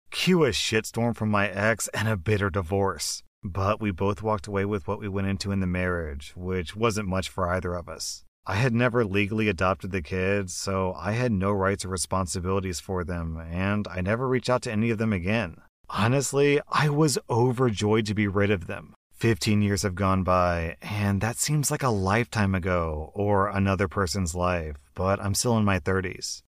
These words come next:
I was recently shocked to get a message from Tamara, Will's daughter, who's now twenty-five. Tamara said that I betrayed and traumatized her for life for abandoning them after my promises to them.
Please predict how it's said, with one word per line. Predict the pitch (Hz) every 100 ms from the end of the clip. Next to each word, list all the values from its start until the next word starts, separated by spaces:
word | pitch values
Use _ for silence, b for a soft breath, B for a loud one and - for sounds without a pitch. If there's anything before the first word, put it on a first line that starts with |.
| _
I | - 131
was | 139 113
recently | 160 190 202 156 131
shocked | - - 123 127 -
to | -
get | 120
a | 117
message | 117 117 120
from | - 117
Tamara, | 104 110 131 127 101 98
Will's | 95 101 113 95
daughter, | 101 98 98 92
who's | 80 104 104
now | 104
twenty-five. | 101 104 95 85 98 95 98 - - _ _
Tamara | - 107 92 98 117 123
said | - 123
that | 117
I | 117
betrayed | 113 107 95 - 110 113 123
and | 117 127
traumatized | 113 - 110 127 123 117 120
her | 123 117
for | - 107
life | 92 104 101
for | - 104
abandoning | 101 87 95 104 107 101
them | 101 98
after | 113 98 110
my | 98 101
promises | - 95 101 90 101 -
to | 92
them. | 98 92 -